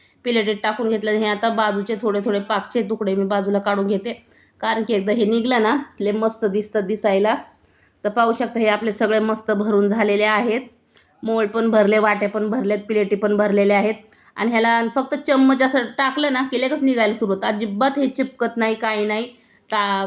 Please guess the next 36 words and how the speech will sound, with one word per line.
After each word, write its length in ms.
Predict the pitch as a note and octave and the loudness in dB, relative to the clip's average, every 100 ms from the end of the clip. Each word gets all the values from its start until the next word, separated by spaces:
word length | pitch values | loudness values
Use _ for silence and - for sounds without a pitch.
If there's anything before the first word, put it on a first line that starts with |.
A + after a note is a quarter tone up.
| F#3+ | -2
काढायला 380 | A3+ G#3+ A3 G#3+ | -2 -2 -2 -4
काही 360 | A3+ A3 A3 | -4 -2 -2
मेहनत 400 | G#3+ A3 G#3+ G#3+ | -2 -2 -2 -2
लागत 340 | G#3+ G3+ G3 G3+ | -2 -2 -2 -2
नाही. 320 | G3+ G#3+ - | -2 -2 -2
तर 80 | G3+ | -6
तुम्ही 200 | G#3 G#3+ | -2 -2
पाहू 200 | A#3 A3+ | 0 0
शकता 260 | A#3 G3+ G#3 | -2 -2 -2
मी 100 | G3+ | -2
किती 280 | A3 B3 | -4 -6
सहज 520 | A#3 B3 A3+ A3+ G3+ - _ _ _ _ - | -4 0 2 2 -2 -10 _ _ _ _ -2
रीतीने 380 | A3+ A3+ A3+ A3+ | -2 0 -2 -2
काढलेलं 500 | A#3+ A3 G#3+ G#3+ G#3 | -2 -2 -2 0 0
आहे. 280 | A3+ G#3+ C4+ - _ _ _ G#3+ | 0 -4 -6 -12 _ _ _ -4
तर 80 | |
वाटीतलं 440 | G#3+ A3+ A3+ A3+ A3 | 0 0 -2 -4 -4
पण 200 | G#3 G3+ | -2 -2
बघा 180 | F#3 F3 | -2 -2
दाखवते 400 | F#3+ G3 F#3+ F#3+ | -4 -2 -4 -2
तुम्हाला, 220 | F#3 G#3 | -4 -2
लगेच 400 | A3+ G#3+ C#4+ C#4 | -4 0 0 2
निघतं, 260 | B3+ - | 0 -2
फक्त 260 | - A#3 A#3+ | -2 -2 0
ह्याला 180 | A#3 A#3+ | 0 0
नुसतं 320 | A#3 A#3 B3+ - | 0 -4 -8 -2
फिरवलं 440 | B3 A#3+ B3+ B3+ | 2 2 2 0
ना 80 | A3+ | -2
हाताने 360 | G#3+ G3+ G3 G3 | -2 0 0 0
असं 300 | G3 G#3+ D#4+ - - _ _ | -2 -2 -4 -8 -20 _ _
की 140 | A3+ A3+ | -4 0
लगेच 180 | A#3 B3+ | 2 2
निघायला 360 | B3 G#3+ G#3 | 2 4 2
सुरुवात 320 | G#3 G#3+ G3 F#3 | 2 2 2 2
होते. 340 | G3 F#3 D#3+ - _ - - _ _ _ _ _ - | -2 -4 -8 -10 _ -20 -20 _ _ _ _ _ -10
आणि 420 | G#3 G#3 G#3 G3+ | -4 -2 2 0